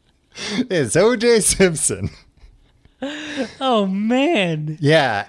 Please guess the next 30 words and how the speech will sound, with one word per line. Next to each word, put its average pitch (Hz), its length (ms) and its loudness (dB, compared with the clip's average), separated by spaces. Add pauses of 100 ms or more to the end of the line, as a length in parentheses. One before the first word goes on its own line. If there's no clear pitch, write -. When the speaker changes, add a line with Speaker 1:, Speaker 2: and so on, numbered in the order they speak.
Speaker 1:
and 151 180 0
it's 170 220 -2
a, 156 260 0
it's 147 320 -2 (160)
a, - 20 -4
uh, 123 1000 0
like, 120 260 -2
a 120 120 0
riff 123 640 0
on 113 400 -2
him. 120 600 -4 (220)
Don't 269 300 2
look 277 220 0
too 226 120 -2
much 185 260 0
up 160 200 -2
about 127 300 -2
this 110 180 -6
movie, 113 240 -2
Tim. 101 260 -4
I 123 120 -2
have 127 180 -2
quite 175 320 0
a 151 80 0
few 151 180 -2
revelations. 110 880 -2 (440)
Speaker 2:
Okay, 123 380 2
Speaker 1:
Um, 110 60 -10
Speaker 2:
cool. 135 320 -6 (460)
Speaker 1:
uh, 120 440 0